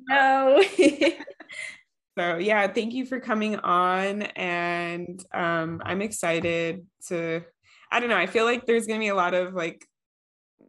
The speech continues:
Speaker 2: nervous, what is it? Like, neurons firing in people's brains <laughs> when they're, like, listening to this. So I'm excited for all of that. I feel like I can already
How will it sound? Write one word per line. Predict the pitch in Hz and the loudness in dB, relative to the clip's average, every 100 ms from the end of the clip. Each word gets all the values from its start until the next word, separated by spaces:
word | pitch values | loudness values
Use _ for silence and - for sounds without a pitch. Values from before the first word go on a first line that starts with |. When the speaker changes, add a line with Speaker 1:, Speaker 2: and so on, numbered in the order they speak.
| _ _ | _ _
Speaker 2:
nervous, | 208 190 196 196 190 - | -2 0 0 0 -2 -4
what | 202 | -4
is | 233 | -2
it? | 247 202 | -2 -2
Like, | 190 170 | -4 -4
neurons | 185 185 180 180 185 | -2 0 0 -2 -6
firing | - 170 170 175 | -4 -2 -2 -4
in | 190 | -8
people's | 185 180 175 | -8 -8 -6
brains | 170 151 208 - | -2 -2 -2 -2
<laughs> | - | 2
when | 294 | 4
they're, | 330 330 302 | 4 2 2
like, | 285 226 214 | 2 0 0
listening | 190 190 202 226 | -2 -2 -6 -4
to | 233 | -2
this. | 240 233 | -2 -2
So | 180 | -4
I'm | 175 | -6
excited | - 175 165 180 | -6 -4 -4 -4
for | 170 | -4
all | 160 | -4
of | 156 | -4
that. | 151 160 | -4 -2
I | 185 | -4
feel | 185 185 | -2 -6
like | 202 | -6
I | |
can | 196 190 | -6 -6
already | 180 175 - | -4 -6 -10